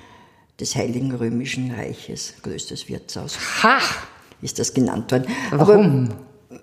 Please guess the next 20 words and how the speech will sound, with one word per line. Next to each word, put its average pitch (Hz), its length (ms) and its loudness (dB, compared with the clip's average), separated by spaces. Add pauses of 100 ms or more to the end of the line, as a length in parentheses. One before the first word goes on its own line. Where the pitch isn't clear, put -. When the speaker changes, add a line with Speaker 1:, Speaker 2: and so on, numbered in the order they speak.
Speaker 1:
na, 208 200 6
weil 180 80 6
es 170 80 4
so 165 100 4
viele 165 160 2
Gasthäuser - 480 0
gegeben 151 480 2
hat, - 240 -2
auch - 180 2
entlang 123 440 4
des 147 200 4
Ottakringer 147 500 2
Bachs, - 420 -2
der 151 100 0
da 156 120 -2
durchgeflossen - 800 -2
ist, - 160 -4
durch - 120 2
die 156 140 2
heutige 143 440 -2